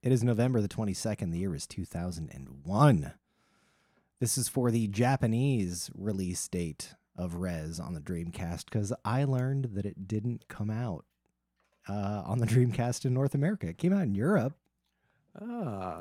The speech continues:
Speaker 1: I thought it came
Speaker 2: okay.
Speaker 1: out in the U S. Uh, I was wrong. Not until the P S two. But anyway, I'm getting ahead of myself because, hey, what is that song that is playing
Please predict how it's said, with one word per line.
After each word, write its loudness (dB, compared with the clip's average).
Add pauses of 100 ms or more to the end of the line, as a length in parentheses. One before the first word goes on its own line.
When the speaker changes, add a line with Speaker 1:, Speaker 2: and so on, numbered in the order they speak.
(160)
Speaker 1:
I 0
thought 4
it 2
came 4
Speaker 2:
okay. 8
Speaker 1:
out 0
in 2
the 2
U 4
S. -2 (120)
Uh, -2
I -2
was -2
wrong. 0
Not 2
until -2
the -4
P -2
S -2
two. 2
But 2
anyway, 4
I'm 0
getting 2
ahead 4
of 2
myself -2 (640)
because, 6
hey, 2 (160)
what 2
is 4
that 4
song 2
that -4
is -6
playing -2